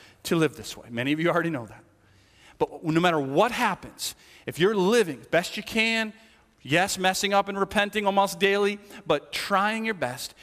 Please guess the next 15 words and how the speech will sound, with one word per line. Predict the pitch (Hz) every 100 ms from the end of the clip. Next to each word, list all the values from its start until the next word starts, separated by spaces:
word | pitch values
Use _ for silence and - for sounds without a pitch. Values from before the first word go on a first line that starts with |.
| -
to | -
seek | - - 170 -
purpose | - 185 180 208 202 - - -
and | - 160
intent | 151 - 170 127 - -
for | -
gospel | 123 139 160 - 185
living, | 147 113 117
to | -
be | 131 143
the | 139
aroma | 123 127 147 170
of | -
Christ, | - 123 113 - - -
you | 123 139 139